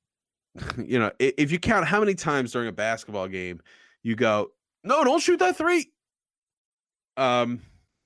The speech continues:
because, you know, you, you, you know it's coming from a non-high percentage shooting player, uh, you would be saying that about Ben. So, I mean, I'm not really sure, like, why we want him to shoot so many threes if we feel like it's gonna be a low percentage shot for him.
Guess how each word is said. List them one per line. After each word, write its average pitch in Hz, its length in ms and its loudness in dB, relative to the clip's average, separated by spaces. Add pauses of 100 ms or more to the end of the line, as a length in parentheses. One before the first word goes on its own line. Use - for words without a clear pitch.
(140)
because, 139 320 -6
you 135 80 -2
know, 120 60 0
you, 120 200 -4
you, 120 140 -2
you 127 240 -2
know 120 120 -2
it's 110 120 -8
coming 120 240 -8
from 113 160 -10
a 101 160 -4
non-high 110 1120 -2
percentage 120 680 0 (800)
shooting 117 680 0
player, 113 680 2 (400)
uh, 127 220 2
you 156 120 -4
would 190 120 -2
be 180 80 -6
saying 196 340 2
that 156 160 2
about 147 320 0
Ben. 123 300 -2
So, 131 100 -8
I 131 60 -4
mean, 147 160 -8
I'm 160 100 -4
not 180 160 -2
really 160 160 -8
sure, 143 220 -8
like, 123 140 -6
why 135 420 2
we 127 120 2
want 113 220 2
him 110 100 -4
to 107 80 -4
shoot 107 220 -6
so 113 100 -6
many 98 160 -6
threes 101 320 -8
if 92 100 -8
we 98 100 -10
feel 120 180 -4
like 107 140 -2
it's 101 120 -10
gonna 110 160 -6
be 101 200 -4
a 98 80 -4
low 104 260 -4
percentage 98 480 -8
shot 180 480 0
for 107 140 -4
him. 98 300 -4